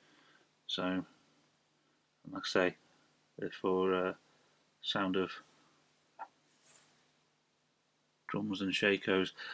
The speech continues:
Plus, I mean, I can use them as a skirmish line if ever I have, have British and black powder.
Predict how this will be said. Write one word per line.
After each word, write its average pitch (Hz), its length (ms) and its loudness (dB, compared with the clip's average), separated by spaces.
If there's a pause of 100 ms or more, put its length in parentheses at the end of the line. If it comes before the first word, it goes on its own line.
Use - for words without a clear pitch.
(180)
Plus, - 380 12
I 110 160 8
mean, 110 200 12
I 101 60 6
can - 180 8
use 113 220 12
them 101 120 4
as 92 80 2
a 92 40 0
skirmish 95 500 4
line 95 240 4
if 90 140 -4
ever 92 160 4
I 90 80 4
have, 92 220 4
have - 200 -8
British - 300 0
and 98 100 -6
black 92 220 -4
powder. 95 300 0